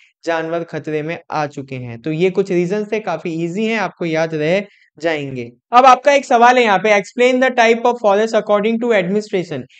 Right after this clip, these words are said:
एडमिनिस्ट्रेशन के ऊपर से आपको फॉरेस्ट को डिवाइड करना है या उनके टाइप बताने हैं। तीन पार्ट में डिवाइड है, रिजर्व फॉरेस्ट, प्रोटेक्टेड फॉरेस्ट and unclassified forest।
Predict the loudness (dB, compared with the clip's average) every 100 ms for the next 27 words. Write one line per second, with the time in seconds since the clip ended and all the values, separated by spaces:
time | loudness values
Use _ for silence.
0 | _ 0 2 2 -2 0 -2 0 -2 -2
1 | -2 0 2 0 2 2 2 -2 _ 2
2 | 2 0 2 2 -2 -2 0 2 2 2
3 | 0 -2 -2 -2 -2 0 0 -2 -4 -4
4 | -2 -4 -4 -8 -6 -8 -10 -12 -14 -20
5 | _ _ _ -2 0 2 2 2 0 2
6 | 2 2 2 2 2 4 2 4 4 4
7 | 4 0 _ _ _ _ _ -2 0 2
8 | 2 2 2 4 2 0 0 0 -2 -4
9 | -2 0 2 0 0 -2 -4 -6 -6 -6
10 | -6